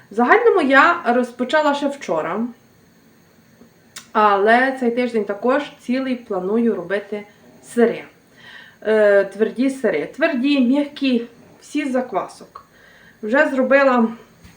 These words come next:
почала робити сири голландські, але це невеликий, е,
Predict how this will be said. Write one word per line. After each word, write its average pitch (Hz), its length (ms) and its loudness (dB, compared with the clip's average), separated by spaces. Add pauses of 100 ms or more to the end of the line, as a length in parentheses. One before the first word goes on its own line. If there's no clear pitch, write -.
(120)
почала 277 280 -6
робити 247 500 -2
сири 233 440 -4 (520)
голландські, 214 840 -2
але 233 220 2
це 294 180 -2
невеликий, 240 1040 0
е, 208 420 0